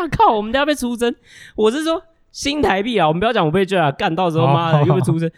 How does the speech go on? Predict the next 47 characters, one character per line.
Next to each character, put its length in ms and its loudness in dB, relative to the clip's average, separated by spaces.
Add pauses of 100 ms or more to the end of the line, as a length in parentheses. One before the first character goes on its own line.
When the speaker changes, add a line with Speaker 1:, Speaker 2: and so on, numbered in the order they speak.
(180)
Speaker 1:
我 120 0
说 220 0 (260)
新 220 -4
台 140 0
币， 180 -2
好， 160 0
假 160 -4
设 120 -2
新 140 0
台 140 0
币 140 0
或 100 2
美 180 -6
金 180 -16
嘛， 180 -16 (400)
大 100 -2
家 140 2
觉 140 4
得 40 4
这 120 -2
个 60 2
东 120 2
西 80 0
有 120 0
价 220 -4
值 100 -10
吗？ 100 -12
这 100 -10
一 100 -8
片 160 -2
纸 160 -10
有 120 -10
价 220 -8
值， 160 -14
或 160 -4
者 40 -12
这 80 -2
个 60 -4
数 180 -2
字 140 -12
有 100 -8
价 180 -12
值， 120 -8
为 100 4
什 100 -2
么？ 140 -6
Speaker 2:
嗯。 340 -10